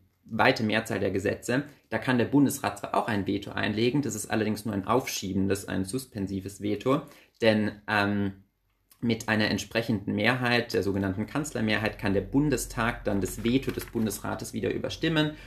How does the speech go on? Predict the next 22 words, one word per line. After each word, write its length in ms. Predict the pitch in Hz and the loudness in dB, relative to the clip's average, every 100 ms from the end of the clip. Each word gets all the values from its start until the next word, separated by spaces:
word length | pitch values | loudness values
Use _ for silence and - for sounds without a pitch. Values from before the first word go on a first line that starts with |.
| - - - | -20 -8 0
und 160 | 113 | 4
dann 120 | 107 | 4
kann 160 | 104 104 | 2 0
das 140 | 98 | 0
Gesetz 280 | 101 98 - | -2 -2 -4
trotzdem 420 | - 90 - 87 | -6 -8 -6 -8
in 100 | 85 | -8
Kraft 320 | 95 - - - | -6 -8 -10 -10
treten. 320 | - - - | -10 -8 -4
Aber 320 | 117 160 202 | 0 2 2
jetzt 240 | 123 101 | 0 0
eben 200 | 95 104 | -2 -2
für 120 | 95 - | -2 -6
das 100 | - | -8
vorliegende 640 | - 104 101 95 98 - | -2 2 2 0 -2 -4
Gesetz, 600 | - - 180 180 - - _ _ _ _ _ _ | -6 -4 -2 -2 -8 -14 _ _ _ _ _ _
Gesetzespaket, 1300 | 123 110 123 - - - - - - 143 220 - - - | 0 4 2 0 -8 -6 -6 -4 2 4 4 0 -10 -4
ähm, 360 | 117 113 113 110 - - - | 2 6 4 2 -6 -12 2
da, 460 | 120 110 113 110 | 4 4 4 2
das 200 | 113 - | 0 -2
war 140 | 104 | 0
ein 120 | 98 | 0